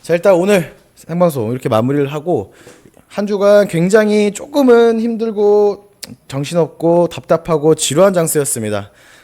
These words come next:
큰 폭의 반등도 없고 저점만, 저점 정도만 확인한 그러한 하루였기 때문에 주말간 좀 힘 안 나시더라도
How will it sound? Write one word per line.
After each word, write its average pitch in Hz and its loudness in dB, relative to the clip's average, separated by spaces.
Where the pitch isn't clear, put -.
큰 185 -8
폭의 175 -4
반등도 175 -4
없고 165 -4
저점만, 180 -4
저점 180 -6
정도만 170 -4
확인한 180 -4
그러한 156 -2
하루였기 170 -4
때문에 147 -4
주말간 156 -6
좀 135 -8
힘 160 -6
안 117 0
나시더라도 120 -2